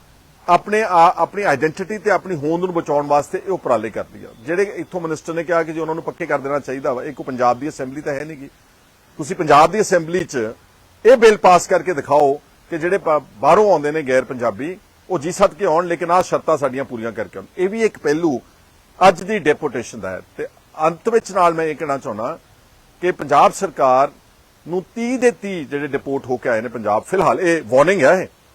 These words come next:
ਇੱਕ ਤਾਂ ਇਹ ਜਿਹੜੇ ਤੀਹ ਆਏ ਨੇ, ਜਿਹੜੇ ਉੱਜੜ ਗਏ ਨੇ, ਫਾਈਨੈਂਸ਼ੀਅਲੀ ਰਿਕ ਹੋ ਗਏ ਨੇ, ਸਾਰੇ ਕਰਜ਼ਈ ਹੋਣਗੇ, ਕਰਜ਼ਾ ਵਿਆਜ ਲੈ ਕੇ ਆਪਣੇ ਬੱਚਿਆਂ ਨੂੰ ਵਿਦੇਸ਼ਾਂ 'ਚ ਭੇਜਦੇ ਆ, ਆਪਾਂ ਨੂੰ ਆ-,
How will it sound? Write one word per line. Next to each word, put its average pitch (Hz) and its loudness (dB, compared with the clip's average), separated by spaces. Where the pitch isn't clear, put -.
ਇੱਕ 180 0
ਤਾਂ 214 8
ਇਹ 208 6
ਜਿਹੜੇ 165 0
ਤੀਹ 196 0
ਆਏ 143 4
ਨੇ, 160 -6
ਜਿਹੜੇ 160 0
ਉੱਜੜ 180 4
ਗਏ 185 4
ਨੇ, 156 0
ਫਾਈਨੈਂਸ਼ੀਅਲੀ 151 -2
ਰਿਕ - -2
ਹੋ 151 -2
ਗਏ 135 -4
ਨੇ, 143 -4
ਸਾਰੇ 165 4
ਕਰਜ਼ਈ 147 0
ਹੋਣਗੇ, 139 -4
ਕਰਜ਼ਾ 147 4
ਵਿਆਜ 143 6
ਲੈ 151 0
ਕੇ 160 -4
ਆਪਣੇ 143 -2
ਬੱਚਿਆਂ 135 -4
ਨੂੰ 147 -6
ਵਿਦੇਸ਼ਾਂ 127 -4
'ਚ 139 -18
ਭੇਜਦੇ 135 -4
ਆ, 156 6
ਆਪਾਂ 147 0
ਨੂੰ 143 -2
ਆ-, 131 -2